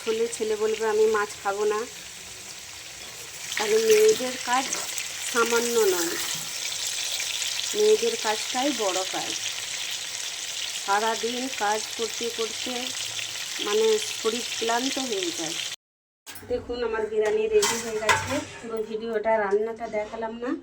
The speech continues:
কেন বিরিয়ানির ভিডিও আমার দেওয়া আছে, দেখে নেবেন। রেডি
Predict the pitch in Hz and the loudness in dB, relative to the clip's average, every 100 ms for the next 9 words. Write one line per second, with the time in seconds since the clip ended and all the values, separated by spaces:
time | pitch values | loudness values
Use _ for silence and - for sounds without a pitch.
0 | - - - - 220 220 214 214 202 208 | -6 -10 -10 -10 -4 -2 0 0 2 4
1 | 214 220 214 208 214 214 202 214 214 214 | 4 0 -6 -2 2 2 2 0 -2 -2
2 | 214 202 196 - 254 269 208 208 208 208 | 0 0 -2 -4 -4 -2 -2 0 2 2
3 | 233 349 - - - - - - - - | 0 -2 -4 -20 -20 -20 -20 -20 -20 -20
4 | - 202 202 190 | -6 -2 0 2